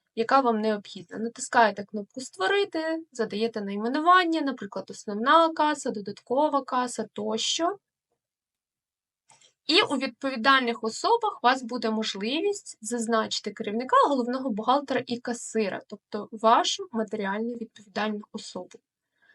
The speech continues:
Записуєте і закриваєте, і у вас з'являється необхідна каса. В даному випадку в мене філія два. Я проводжу і закриваю видатковий касовий ордер,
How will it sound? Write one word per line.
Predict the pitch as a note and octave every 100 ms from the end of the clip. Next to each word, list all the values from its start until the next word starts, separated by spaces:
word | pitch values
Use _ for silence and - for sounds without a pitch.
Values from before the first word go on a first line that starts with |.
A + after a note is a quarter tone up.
| _ _ _ _
Записуєте | C#4+ E4+ A#4 A4 D#4+ C#4+ - -
і | A#3
закриваєте, | A3 G#3 C#4+ F4 G#4+ G4+ F#4+ F4+ F4+ _ _ _ _
і | A3
у |
вас | A3+ D4+
з'являється | A3+ G#3+ G3+ A3 A3+ -
необхідна | G3+ G3 - G3+ G#3 G3
каса. | F3 - - _ _ _ _ _
В | A3
даному | D4 A4+ D#4 A3+
випадку | A3+ C4 C4+ -
в | A3
мене | A3 A3+ A3+
філія | - G#3 G3 F#3+
два. | - F3+ F3 G#3+ G#4+ - _ _ - - _
Я | D#4
проводжу | E4 C#4 A#3+ A#3 - -
і |
закриваю | A#3 A#3 - A#3 A3 G3 F#3+
видатковий | - G#3 - G3 F#3+
касовий | F#3+ F#3+ - G3+ -
ордер, | E4+ G#4+ A4 G#4